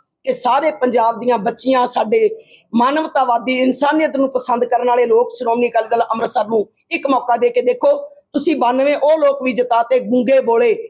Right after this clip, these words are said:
ਜਿਨ੍ਹਾਂ ਨੇ ਕਦੇ ਪੰਜਾਬ ਦੀ ਗੱਲ ਹੀ ਨਹੀਂ ਕੀਤੀ। ਮੈਂ ਦੋ ਸਾਲ ਬੈਕ ਲੈ ਕੇ ਜਾਣਾ ਚਾਹੁੰਦੀ ਹਾਂ ਤੁਹਾਨੂੰ। ਬਾਰਾਂ ਅਗਸਤ ਨੂੰ ਪਾਣੀ ਆਇਆ ਉੱਪਰੋਂ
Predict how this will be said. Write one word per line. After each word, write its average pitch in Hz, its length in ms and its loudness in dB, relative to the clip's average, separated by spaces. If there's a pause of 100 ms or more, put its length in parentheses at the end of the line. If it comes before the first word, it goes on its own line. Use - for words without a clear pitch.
(100)
ਜਿਨ੍ਹਾਂ 269 200 0
ਨੇ 277 60 2
ਕਦੇ 262 180 0
ਪੰਜਾਬ 247 400 0
ਦੀ 254 80 -4
ਗੱਲ 226 240 -2
ਹੀ 285 60 2
ਨਹੀਂ 285 120 0
ਕੀਤੀ। 226 360 -8 (240)
ਮੈਂ 285 120 2
ਦੋ 254 180 2
ਸਾਲ 285 220 0
ਬੈਕ 254 260 0
ਲੈ 285 120 0
ਕੇ 285 140 -2
ਜਾਣਾ 277 260 0
ਚਾਹੁੰਦੀ 302 280 2
ਹਾਂ 311 80 0
ਤੁਹਾਨੂੰ। 277 340 0 (560)
ਬਾਰਾਂ 269 380 0
ਅਗਸਤ 294 320 -2
ਨੂੰ 311 220 0
ਪਾਣੀ 277 320 2
ਆਇਆ 262 220 2
ਉੱਪਰੋਂ 247 360 0